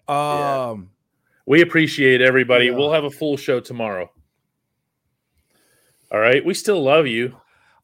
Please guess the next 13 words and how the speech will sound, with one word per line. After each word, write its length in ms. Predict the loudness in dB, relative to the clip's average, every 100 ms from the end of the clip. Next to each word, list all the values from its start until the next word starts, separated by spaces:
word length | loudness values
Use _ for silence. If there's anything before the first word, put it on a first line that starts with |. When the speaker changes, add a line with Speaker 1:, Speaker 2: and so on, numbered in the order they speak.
| -2
Speaker 2:
I 160 | 2
do. 360 | 4 4 2 0
It's, 260 | 0 -2 -4
it's 180 | -4 0
hard 300 | 2 0 -2
for 80 |
me 240 | -8 -4 -4
on, 160 | -6 -10
on 280 | -10 -8 -8
a 60 |
day 160 | -6 -6
like 200 | -6 -10
today. 320 | -12 -12 -12